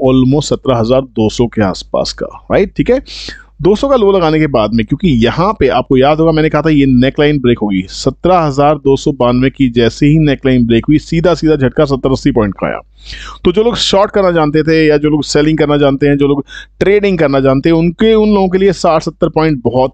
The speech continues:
है, आप लेके निकल सकते हैं। चलिए, आप नहीं भी निकले तो यहाँ पे थोड़ा सा आपका स्टॉप लॉस हो सकता था। वो स्टॉप लॉस मैंने आपको कहा था ये जोन रहेगा। इस स्टॉप लॉस, अ, जोन को ब्रेक करते ही बाजार ने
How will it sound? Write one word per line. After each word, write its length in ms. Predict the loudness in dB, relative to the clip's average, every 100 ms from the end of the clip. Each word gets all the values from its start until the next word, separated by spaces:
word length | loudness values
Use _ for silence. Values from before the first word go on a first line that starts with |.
| -2
है, 160 | -2 0
आप 200 | 0 0 0
लेके 260 | 0 2
निकल 220 | 0 0 -4
सकते 260 | -4 -4
हैं। 80 | -2
चलिए, 220 | 0 0
आप 80 | 2
नहीं 240 | 2 2
भी 80 | 0
निकले 200 | 0 0
तो 80 | 0
यहाँ 180 | 0 0
पे 100 | 0
थोड़ा 180 | 0 2
सा 80 |
आपका 180 | 0 -2
स्टॉप 280 | -2 -4 0
लॉस 160 | -2 -2
हो 60 |
सकता 240 | -8 -10 -10
था। 120 | -10 -12 -12 -14 -18 -6 -2
वो 80 | -2
स्टॉप 280 | 0 -2
लॉस 100 | 0
मैंने 120 | 0 0
आपको 140 | 0
कहा 80 | 2
था 80 | 2
ये 160 | 2
जोन 380 | 0 0 0 2
रहेगा। 220 | 0 0
इस 260 | 0 -2 -2
स्टॉप 300 | -2 -2 0
लॉस, 360 | -2 -2 -4
अ, 40 | 0 2 4 2
जोन 280 | 2 0
को 220 | 2 2 2
ब्रेक 300 | 0 0 -2
करते 240 | -2 0
ही 100 | 2
बाजार 320 | 2 0 0
ने 200 | 0 -2